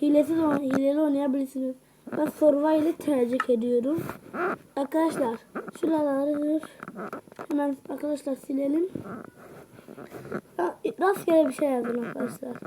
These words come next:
Hile. Mesela. Arkadaşlar. Sonra şuradaki done yok mu? Buraya basacaksınız. Sizde done mu yazmazsa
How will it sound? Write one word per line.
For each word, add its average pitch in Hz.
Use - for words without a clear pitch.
Hile. 285
Mesela. 262
Arkadaşlar. 269
Sonra 277
şuradaki 269
done 285
yok 302
mu? 233
Buraya 285
basacaksınız. 240
Sizde 302
done 302
mu 294
yazmazsa 285